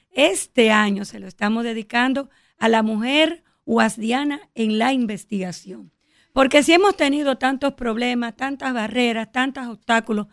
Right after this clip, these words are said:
para desarrollarnos, también la mujer investigadora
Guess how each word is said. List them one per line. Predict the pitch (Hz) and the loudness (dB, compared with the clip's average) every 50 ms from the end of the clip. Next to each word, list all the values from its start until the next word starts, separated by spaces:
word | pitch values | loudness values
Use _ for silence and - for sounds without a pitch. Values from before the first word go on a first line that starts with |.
| _ _ _ _ _ _ - | _ _ _ _ _ _ 8
para | 262 269 269 262 | 10 10 10 10
desarrollarnos, | 254 247 226 - 247 233 233 226 220 220 226 214 202 202 208 208 | 6 4 2 0 0 2 2 2 2 2 0 0 0 -2 -4 -6
también | - 233 226 226 220 277 311 330 | -4 -2 -2 -2 0 0 0 0
la | 320 302 | -2 -2
mujer | 262 247 247 269 277 | -2 -2 -2 -2 -2
investigadora | 285 277 247 262 247 - 277 269 285 285 254 240 214 220 240 277 - | -4 -4 -4 -6 -6 -6 -6 -6 -6 -4 -4 -4 -4 -6 -6 -10 -12